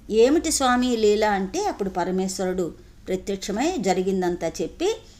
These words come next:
"నీ కుమారుడికి ఎప్పుడూ కూడా నేను రక్ష కవచంగా ఉంటాను" అని చెప్పి అంటాడు. అని ఈ దుర్మార్గానికి తలబెట్టినటువంటి ఈ అక్క సుదేహను వధించడానికి పూనుకుంటే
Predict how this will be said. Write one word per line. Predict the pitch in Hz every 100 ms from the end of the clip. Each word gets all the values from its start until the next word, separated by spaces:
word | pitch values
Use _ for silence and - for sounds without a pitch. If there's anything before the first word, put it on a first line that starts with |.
| - - - - 208
"నీ | 220 254 302 294
కుమారుడికి | 202 226 285 285 262 220
ఎప్పుడూ | 185 - 277
కూడా | 311 277 294
నేను | 277 226
రక్ష | 190 180 - 247 240 - -
కవచంగా | 202 196 208 208 214
ఉంటాను" | 185 180 180 180 185
అని | 180 170
చెప్పి | 151 170
అంటాడు. | 156 151 - - - - - - - - - - -
అని | 294 330 285 311
ఈ | 311 285
దుర్మార్గానికి | 220 226 262 285 254 262 254
తలబెట్టినటువంటి | 233 226 233 226 220 208 208 220 240 262 226 208 226 -
ఈ | 220 220
అక్క | - - - 254 214 180
సుదేహను | - 196 220 233 226 202
వధించడానికి | 180 185 220 214 208 190 196
పూనుకుంటే | 185 190 196 196 208 392 427